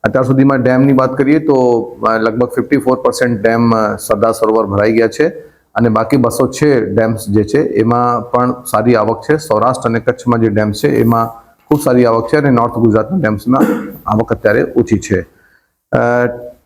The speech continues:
એન ડી આર એફ અને એસ ડી આર એફ ના ડિપ્લોયમેન્ટ પણ અમે લોકોએ, અમ, જે તે જિલ્લામાંથી માંગણી આવે, એ તાત્કાલિક કરી દઈએ છીએ અને અત્યારે પંદર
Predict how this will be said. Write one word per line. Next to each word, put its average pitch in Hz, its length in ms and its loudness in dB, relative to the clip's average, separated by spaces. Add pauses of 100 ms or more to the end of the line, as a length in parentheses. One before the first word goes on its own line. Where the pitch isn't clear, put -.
એન 131 120 2
ડી 139 100 4
આર 147 100 2
એફ 160 100 0
અને 143 180 0
એસ 123 120 -2
ડી 127 100 4
આર 127 100 2
એફ 135 120 -2
ના 135 80 2
ડિપ્લોયમેન્ટ 120 560 0
પણ 123 180 -2
અમે 117 220 0
લોકોએ, 117 380 0 (400)
અમ, 107 280 2 (220)
જે 143 400 0 (100)
તે 135 80 2
જિલ્લામાંથી 120 500 0
માંગણી 117 320 2
આવે, 113 260 2
એ 117 40 -2
તાત્કાલિક 113 520 -4
કરી 117 120 2
દઈએ 117 200 6
છીએ 143 180 -2
અને 139 120 0
અત્યારે 117 280 0
પંદર 120 680 0